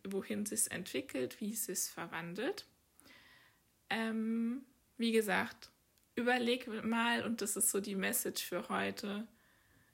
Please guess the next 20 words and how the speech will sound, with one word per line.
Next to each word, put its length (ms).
wo 260
du 220
dir 180
manchmal 460
selbst 340
im 120
Weg 200
stehst 360
und 60
dir 160
einfach 460
nur 100
mal 240
aus 180
den 140
Füßen 400
gehen 260
darfst. 500
Guck 320
dich, 380